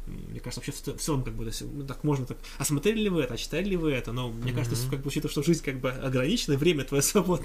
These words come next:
Speaker 1: ограничено, ну, к сожалению, всего на свете перечитать, ну, наверное, сложно. Ну, вот. Так.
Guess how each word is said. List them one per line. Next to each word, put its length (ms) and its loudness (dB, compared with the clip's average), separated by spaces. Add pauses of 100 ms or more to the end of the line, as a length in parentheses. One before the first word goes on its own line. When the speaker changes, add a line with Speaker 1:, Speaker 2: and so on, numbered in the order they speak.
Speaker 1:
ограничено, 600 0 (420)
ну, 60 -4
к 100 -8
сожалению, 280 0
всего 540 2
на 100 2
свете 240 2
перечитать, 640 -2
ну, 160 -6
наверное, 480 -4
сложно. 540 -2 (720)
Ну, 440 -6
вот. 100 -10 (1300)
Так. 380 -6